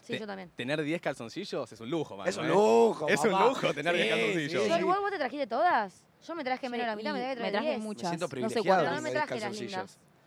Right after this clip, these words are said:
Speaker 1: Porque
Speaker 2: Yo
Speaker 1: no me quiero tentar.
Speaker 2: me
Speaker 4: Yo
Speaker 2: traje
Speaker 4: tengo de
Speaker 2: cinco
Speaker 4: todo.
Speaker 2: calzoncillos y
Speaker 1: Claro.
Speaker 2: dos, eh, se los robé a Martu.
Speaker 3: Dos agujereados.
Speaker 4: Boludo,
Speaker 1: Pero amigo,
Speaker 4: yo me compro calzoncillos, ¿viste? Para un outfit ahí, fachera con calzones, me los robó Mateo.
Speaker 2: Sí.
Speaker 1: Y bueno, se los vas a tener que robar vos.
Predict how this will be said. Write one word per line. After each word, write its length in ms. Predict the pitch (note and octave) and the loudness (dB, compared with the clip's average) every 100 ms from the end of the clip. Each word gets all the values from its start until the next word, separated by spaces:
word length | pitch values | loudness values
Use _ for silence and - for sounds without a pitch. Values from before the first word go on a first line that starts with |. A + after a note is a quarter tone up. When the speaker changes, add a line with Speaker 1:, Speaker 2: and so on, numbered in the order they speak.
| _ _ _ | _ _ _
Speaker 1:
Porque 160 | A3 - | -4 -2
Speaker 2:
Yo 60 | |
Speaker 1:
no 40 | B3+ | 0
me 60 | B3 | -2
quiero 140 | B3 | -2
tentar. 240 | A3 A3 G3+ - - | -4 -8 -12 -18 -14
Speaker 2:
me 120 | B3 | -10
Speaker 4:
Yo 60 | B2 | -4
Speaker 2:
traje 520 | A#3 D3 C3+ A2 F#2 - _ _ - G3+ | -2 -2 -4 -6 -10 -18 _ _ -16 -8
Speaker 4:
tengo 180 | D3+ | -4
de 40 | D3+ | -2
Speaker 2:
cinco 80 | B2 | -2
Speaker 4:
todo. 300 | G#2+ F#2+ F2+ | -2 -6 -10
Speaker 2:
calzoncillos 720 | A2+ - A2 C#3 D#3+ E3 C3 | -12 -12 -10 -8 -2 -2 -4
y 40 | |
Speaker 1:
Claro. 260 | - G3 F#3 _ G#2+ | -8 -12 -12 _ -6
Speaker 2:
dos, 420 | B2 E3 G#3 - - _ - | 0 0 0 -8 -18 _ -20
eh, 180 | G2+ F2+ | -18 -14
se 120 | G2+ | -14
los 100 | F#2+ | -8
robé 140 | G#2+ | -6
a 40 | A#2+ | -4
Martu. 320 | B2+ G2+ F2+ - | -4 -8 -16 -8
Speaker 3:
Dos 320 | C3 G3 A3+ - | 0 0 2 -2
agujereados. 520 | D3+ - C3+ D3 - | -2 -2 -2 2 4
Speaker 4:
Boludo, 140 | B4 D#5 | 6 6
Speaker 1:
Pero 160 | B4+ | 8
amigo, 200 | B3+ C4+ | 6 6
Speaker 4:
yo 60 | C5+ | 6
me 120 | D5+ | 4
compro 240 | D#4+ C4+ A3+ | 4 4 4
calzoncillos, 500 | G#3 B3 D#4+ E4 A#3+ | 2 0 -2 0 0
¿viste? 220 | B3+ C4 | 0 -2
Para 280 | G3 F3 - | -2 -6 -6
un 120 | G#3+ | 2
outfit 320 | A3 B3 G3+ | 4 4 0
ahí, 160 | F#3 A#3+ | -2 -2
fachera 460 | A#3 G3 B3+ C4 | -2 -2 2 4
con 120 | A3 G3 | 4 0
calzones, 480 | G3 A3 E4+ G4+ - - | -4 -4 -6 -8 -14 -10
me 100 | G3+ | -4
los 100 | G#3+ | -2
robó 200 | A3 C4+ | 0 0
Mateo. 400 | B3+ A3 F3 F3 _ | -2 -2 -4 -8 _
Speaker 2:
Sí. 180 | - G#2+ _ _ - | -12 -12 _ _ -14
Speaker 1:
Y 40 | |
bueno, 160 | A3 G3+ | -10 -10
se 60 | G3 | -8
los 60 | G#3+ | -8
vas 100 | A3+ | -8
a 20 | |
tener 140 | G#3+ | -8
que 60 | G#3 | -8
robar 220 | G#3+ G#3 | -6 -6
vos. 140 | A#3 | -8